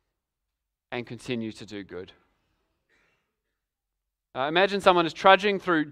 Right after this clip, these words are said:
deep snow and they've got a heavy burden on their back. Uh, they're a prisoner of war in a concentration camp, and their slave driver is working them to the bone and will work them until they drop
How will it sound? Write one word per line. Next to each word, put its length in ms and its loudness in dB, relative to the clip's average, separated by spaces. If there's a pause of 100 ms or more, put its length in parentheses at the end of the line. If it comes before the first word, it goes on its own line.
(120)
deep 320 0
snow 560 2 (240)
and 100 2
they've 120 4
got 100 4
a 200 6
heavy 420 10
burden 420 4
on 140 -2
their 140 -4
back. 460 -2 (800)
Uh, 160 0
they're 220 6
a 60 2
prisoner 480 0
of 100 0
war 320 -4 (1600)
in 140 6
a 60 0
concentration 600 -2
camp, 320 -8 (680)
and 240 -2
their 180 4
slave 520 4
driver 380 6
is 300 -6
working 640 0
them 220 -2
to 220 -12
the 160 -12
bone 640 -2 (340)
and 180 -6
will 220 -8
work 300 0
them 220 -8
until 380 -10
they 200 -4
drop 360 -6